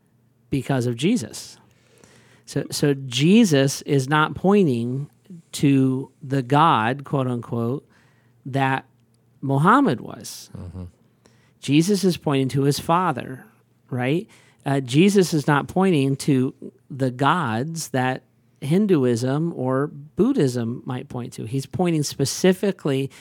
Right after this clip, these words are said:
Speaker 1: he says, "I and my Father are one."
Speaker 2: Yeah.
Speaker 1: So you, you have to deal with Jesus.
Speaker 2: Yep.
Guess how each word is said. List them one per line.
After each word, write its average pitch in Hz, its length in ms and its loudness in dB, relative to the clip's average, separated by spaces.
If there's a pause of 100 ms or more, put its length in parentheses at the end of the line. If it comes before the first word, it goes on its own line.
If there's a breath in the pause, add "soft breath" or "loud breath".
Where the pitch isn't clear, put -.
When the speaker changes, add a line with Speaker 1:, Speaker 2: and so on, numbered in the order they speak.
(160 loud breath)
Speaker 1:
he - 160 -2
says, 147 380 2
"I 185 600 0 (380 soft breath)
and 170 380 2
my 160 260 2
Father 151 640 -2
are 131 160 0
one." 127 560 -6
Speaker 2:
Yeah. 92 180 -14 (1040 soft breath)
Speaker 1:
So - 160 0
you, 160 340 2 (360)
you 160 200 2
have 175 640 -2
to 220 120 0
deal 151 400 2
with 139 240 0
Jesus. 156 880 -8
Speaker 2:
Yep. 107 140 -12